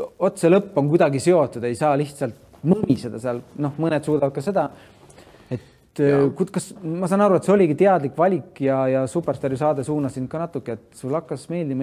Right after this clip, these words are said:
Speaker 1: eesti keeles laulmine.
Speaker 2: Mhm.
Speaker 1: Et, äh, kas sa vahepeal oled mõelnud, sa oled kirjutanud kindlasti midagi ka inglise keeles või mõ-, oled mõelnud selle,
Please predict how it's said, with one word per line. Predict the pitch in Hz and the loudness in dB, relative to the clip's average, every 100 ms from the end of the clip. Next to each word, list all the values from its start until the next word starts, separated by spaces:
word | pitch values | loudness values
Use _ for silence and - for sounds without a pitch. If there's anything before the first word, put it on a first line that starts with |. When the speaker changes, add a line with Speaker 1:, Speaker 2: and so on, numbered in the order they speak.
| 160 | -6
Speaker 1:
eesti | 160 | -8
keeles | 131 120 123 | -10 -8 -4
laulmine. | 170 135 117 135 _ _ | -4 -4 -10 -16 _ _
Speaker 2:
Mhm. | 107 101 107 117 _ _ _ _ _ _ _ _ _ _ _ _ - - - _ _ | -8 -6 -8 -12 _ _ _ _ _ _ _ _ _ _ _ _ -20 -20 -20 _ _
Speaker 1:
Et, | 123 - - | -14 -12 -6
äh, | 127 127 123 120 120 - - - _ - _ _ _ _ _ - | -2 0 -2 -4 -8 -16 -20 -20 _ -20 _ _ _ _ _ -6
kas | 143 - | -4 0
sa | 147 | 2
vahepeal | 170 165 139 139 | 2 2 2 2
oled | 143 147 | 2 0
mõelnud, | 175 139 110 - | 0 -2 -4 -6
sa | 139 | -2
oled | 135 | -2
kirjutanud | 156 190 156 113 139 143 | 2 0 0 -4 -10 -4
kindlasti | 196 139 - 135 | -2 -2 -4 -4
midagi | 135 135 131 | -2 0 0
ka | 180 | -2
inglise | 143 113 | -4 -8
keeles | 123 117 113 113 | -10 -12 -12 -10
või | 113 113 - _ _ _ _ _ _ _ _ _ - - _ _ | -10 -10 -14 _ _ _ _ _ _ _ _ _ -20 -20 _ _
mõ-, | 185 226 | 2 6
oled | 214 190 | 8 10
mõelnud | 220 180 147 | 10 8 4
selle, | 151 143 | 4 6